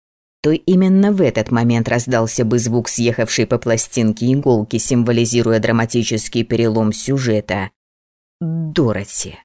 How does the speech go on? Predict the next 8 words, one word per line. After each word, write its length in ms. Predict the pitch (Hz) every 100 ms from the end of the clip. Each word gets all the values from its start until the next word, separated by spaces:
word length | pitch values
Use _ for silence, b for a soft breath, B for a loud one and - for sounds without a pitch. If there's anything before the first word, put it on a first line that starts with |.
| _ _ _ _
Чертова 880 | - - 160 196 - - 110 104 95 _ _ _
Гибсон. 960 | 165 165 151 151 - - 123 107 92 - _ _ _ _ _ _ _ _ -
Конечно 580 | 240 247 269 - 120
же, 120 | 117 123
ее 260 | 117 120
второе 460 | 117 - 120 120 113
имя 380 | - 123 117 143
Чейз, 580 | - - 107 92 -